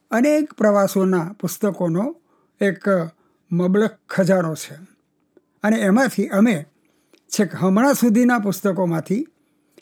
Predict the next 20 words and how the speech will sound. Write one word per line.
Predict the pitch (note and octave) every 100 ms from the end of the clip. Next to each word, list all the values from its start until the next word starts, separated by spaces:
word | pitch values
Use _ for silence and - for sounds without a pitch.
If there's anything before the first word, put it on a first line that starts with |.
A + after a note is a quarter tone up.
| _ _
ત્રેપન | - F#3+ F#3 C#4 C4+
લેખકોની | A#3+ A3+ A3+ G#3 G3 G#3 D#4 - _ _ _ _
સિત્તેર | - G3+ - - C4
જેટલી | G3 G3 G3 A3 C#4 C#4+
નિબંધ | F#3 F#3+ A3+ G#3+
કૃતિઓ | - F#3+ F#3 G3+ B3 - _ _ -
તમારી | G3 G3+ F#3+ F#3 G#3+
સામે | - F3+ F3
મૂકી | E3+ D3+ E3+
છે. | C3+ C#3+ D#3 F3 _ _ _ _ _ _ _ _ _
હા, | E3+ G#3+ F#3 D3 - _ _ _
કાકા | G#3+ G3 A3+
સાહેબ | G#3 G#3 F3
કાલેલકર | G3 G3+ G#3+ E3+ F3+ D#3+ E3 _ _ _ _
અને | - G#3
ભોળાભાઈ | D#3+ F3 G3+ G#3 G3+
પટેલ, | E3 E3+ G#3 F#3 D#3+ - _ _ _ _ -
એમના | F#3 G3+ A#3
જેવાની | F#3+ G#3 A3+ A3
તો | A3 G#3 A3+